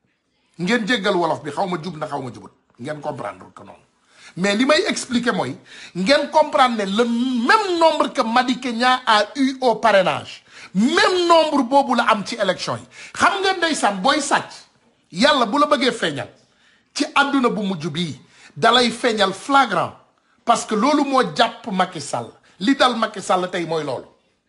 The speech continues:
Li dal Macky Sall mooy exactement li nga xam ne moom lañ doon jooy.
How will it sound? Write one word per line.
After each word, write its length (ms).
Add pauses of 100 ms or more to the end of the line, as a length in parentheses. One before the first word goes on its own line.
(1400)
Li 160
dal 200
Macky 260
Sall 360 (400)
mooy 360
exactement 680
li 140
nga 80
xam 220
ne 80
moom 200
lañ 160
doon 180
jooy. 200